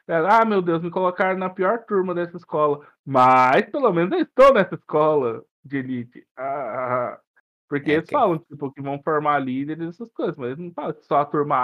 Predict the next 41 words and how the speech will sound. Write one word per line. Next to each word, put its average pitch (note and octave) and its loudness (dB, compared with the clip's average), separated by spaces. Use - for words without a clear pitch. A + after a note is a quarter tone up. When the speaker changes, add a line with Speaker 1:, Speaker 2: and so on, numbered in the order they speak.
Speaker 1:
A B2 -4
vai A#2 -6
virar A#2+ -4
líder, A2+ -8
essas A#2 -20
coisas. A2+ -6
Na A2 -16
teoria, B2+ -10
todos F#3 0
ali G3 4
vão A3 -4
ter A#3+ 6
formação A3 -4
suficiente G#3+ -10
pra C#4 -10
isso, G#3 -4
mas C#3+ -2
a D3 2
diferença D3 -8
é - -6
que F#3 -6
uns E3+ -4
vão D#3 -8
formar D3 -2
com D3 -16
mais C3+ -8
mérito B2 -8
e C3 -12
virar C#3+ 0
presidente, G3+ -4
os F4+ 0
outros C#4 -10
vão B3 -6
formar A#3+ -2
com A#3 -8
menos A3+ -6
mérito G#3 -4
e A#3 -6
virar A#3 -2
deputado A#3 -12
estadual. C4 -10